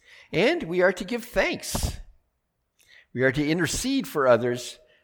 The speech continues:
but also be thankful for other believers whom we can get together with and share our faith.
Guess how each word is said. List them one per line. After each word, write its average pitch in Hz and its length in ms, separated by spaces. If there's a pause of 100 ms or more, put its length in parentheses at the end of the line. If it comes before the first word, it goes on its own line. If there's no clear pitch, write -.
(240)
but 120 140
also 120 680 (300)
be - 80
thankful 160 580
for 131 180
other 127 200
believers 123 640
whom 107 340 (240)
we 139 160
can 170 240
get 180 200
together 226 360
with 120 340 (160)
and 113 160
share 123 300
our 117 120
faith. 101 540